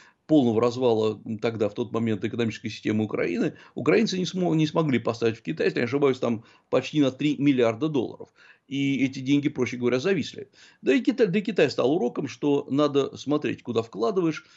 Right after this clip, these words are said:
насколько велика устойчивость местных, э, правительств. И поэтому Китай вообще с две тысячи шестнадцатого-семнадцатого годов крайне аккуратно относится к тем странам, которые,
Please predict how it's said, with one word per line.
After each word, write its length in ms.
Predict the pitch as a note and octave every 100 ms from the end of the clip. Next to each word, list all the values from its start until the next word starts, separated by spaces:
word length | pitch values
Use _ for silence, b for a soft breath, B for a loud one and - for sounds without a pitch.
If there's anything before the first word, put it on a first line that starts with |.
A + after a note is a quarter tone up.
| b b
насколько 540 | - B2+ B2+ - C#3 C3
велика 320 | B2 C#3 -
устойчивость 520 | A2 A2 A#2+ G#2+ - -
местных, 380 | G#2+ - G2+ - b b b
э, 240 | - A2+
правительств. 600 | A2 D#3 A#3 A#3 E3 - _ _ -
И 100 | -
поэтому 340 | G3 G#3+ F3+
Китай 400 | C#3 D3+ F#3 F#3
вообще 500 | C#3 C#3 - - A3
с 40 | D3+
две 160 | C3
тысячи 320 | C#3+ D#3 -
шестнадцатого-семнадцатого 1080 | C3+ - - D#3 C3 - A#2+ A2 B2 A2+ A#2+
годов 320 | B2 F3 F#3+ b b b
крайне 380 | - D#3+ F3+ F3+
аккуратно 720 | - D#3 E3 E3+ D3 - -
относится 720 | - A2 A2+ A#2+ A2+ - -
к 80 | A#2
тем 160 | - G#2
странам, 380 | - G#3+ A#3 C#3
которые, 540 | A2 - D#3 C#3 A#2+